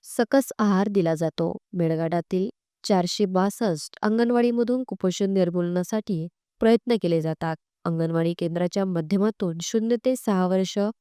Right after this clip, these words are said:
अडतीस हजार तीनशे एकोणीस बालकांची नोंद करण्यात आली आहे. यातील चौतीस हजार तीनशे पाच बालकांचं वजन करण्यात आलं आहे.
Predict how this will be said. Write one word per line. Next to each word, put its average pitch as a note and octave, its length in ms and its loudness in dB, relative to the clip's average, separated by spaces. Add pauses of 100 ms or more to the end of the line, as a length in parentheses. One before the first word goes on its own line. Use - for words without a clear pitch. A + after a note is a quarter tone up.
(120)
अडतीस A#3+ 400 4
हजार B3 300 2 (100)
तीनशे G#3 460 -2 (180)
एकोणीस A#3 580 2
बालकांची G3 600 0
नोंद G#3 340 0
करण्यात F3 440 -2
आली E3+ 180 2
आहे. E3 300 0 (240)
यातील E3+ 420 0 (100)
चौतीस A3+ 300 4
हजार B3 320 2
तीनशे G3 260 -2 (100)
पाच F#3+ 320 0
बालकांचं G3+ 580 0
वजन G3+ 400 -2 (140)
करण्यात F#3 420 -2
आलं E3 180 -2
आहे. D#3+ 280 -4